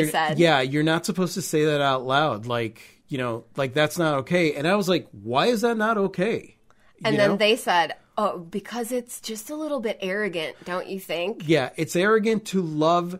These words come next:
Speaker 1: your own art. And I was like, "No, I don't think it's arrogant because I'm not saying I love my art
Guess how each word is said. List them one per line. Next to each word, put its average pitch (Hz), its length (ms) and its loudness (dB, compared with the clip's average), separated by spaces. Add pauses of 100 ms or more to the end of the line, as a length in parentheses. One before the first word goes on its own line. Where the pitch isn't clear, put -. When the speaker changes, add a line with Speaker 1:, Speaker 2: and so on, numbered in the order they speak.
Speaker 1:
your 151 500 0
own 135 320 -2 (120)
art. - 460 -4 (160)
And 165 160 2
I 175 80 4
was 185 160 2
like, 175 280 2
"No, 165 220 2
I 220 80 4
don't 208 240 0
think 233 200 0
it's 220 160 -6
arrogant 139 420 0
because 165 240 -2
I'm 156 140 2
not 180 200 2
saying 196 260 0
I 143 140 0
love 156 220 2
my 147 200 0
art 151 400 2